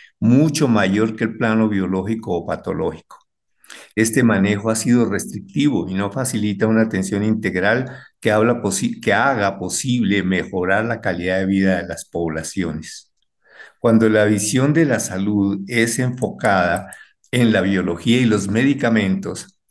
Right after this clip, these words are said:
centrada en la enferma-, en, en la enfermedad y no en la salud, simplifica y reduce las determinaciones sociales de la salud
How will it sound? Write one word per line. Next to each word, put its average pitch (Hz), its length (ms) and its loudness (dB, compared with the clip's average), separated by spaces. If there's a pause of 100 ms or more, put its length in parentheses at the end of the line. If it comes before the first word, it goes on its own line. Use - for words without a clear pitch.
centrada 98 560 2
en 117 100 2
la 117 80 4
enferma-, 95 500 0
en, 92 240 -6
en 104 240 0
la 117 180 2
enfermedad 98 880 0
y 104 160 -4
no 95 240 2
en 131 120 0
la 127 60 -2
salud, 113 500 -2 (360)
simplifica 127 600 2
y 147 80 6
reduce 107 800 0
las 98 280 -2
determinaciones 98 1300 -2
sociales 110 580 0
de 113 80 0
la 110 140 2
salud 110 520 -2